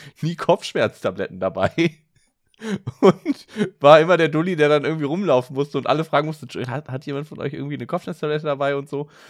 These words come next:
Ähm, das hab ich mir abgewöhnt. Ich hab jetzt immer, ich hab jetzt immer zwei Blister Ibus mit in meiner Tasche, so, auch damit ich halt jetzt einfach was zurückgeben kann, nachdem ich mir über Jahre hinweg immer Kopfschmerztabletten geschnort habe,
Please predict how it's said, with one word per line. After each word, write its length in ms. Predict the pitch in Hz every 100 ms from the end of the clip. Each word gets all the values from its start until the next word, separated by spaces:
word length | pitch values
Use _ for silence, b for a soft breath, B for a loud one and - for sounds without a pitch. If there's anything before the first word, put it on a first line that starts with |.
| 120 -
Ähm, 300 | 127 127 127 _ _
das 100 | -
hab 60 | 180
ich 80 | 196
mir 80 | 156
abgewöhnt. 500 | 165 110 82 - _
Ich 120 | 117
hab 100 | 156
jetzt 160 | 170 156
immer, 240 | 170 185
ich 100 | 135
hab 80 | 160
jetzt 140 | 151 156
immer 180 | 190
zwei 280 | - 147 165
Blister 540 | 160 180 - 165 160 -
Ibus 520 | 214 247 226 214 -
mit 200 | 165 185
in 120 | - 165
meiner 240 | 175 175
Tasche, 360 | 196 180 175 175 b b
so, 340 | 160 160 160 _
auch 140 | 151
damit 260 | 151 170 185
ich 160 | 254 113
halt 220 | 92 107
jetzt 260 | 107 _
einfach 320 | 120 123 143 _ _ _
was 260 | 113 123 -
zurückgeben 360 | 160 - 120
kann, 140 | - 107
nachdem 260 | 104 143
ich 140 | 156 156
mir 100 | 139
über 180 | 127 127
Jahre 280 | 131 165
hinweg 260 | 151 147 143
immer 160 | 127 123
Kopfschmerztabletten 580 | 156 165 151 139 -
geschnort 380 | 131 - 131 139
habe, 300 | 131 127 123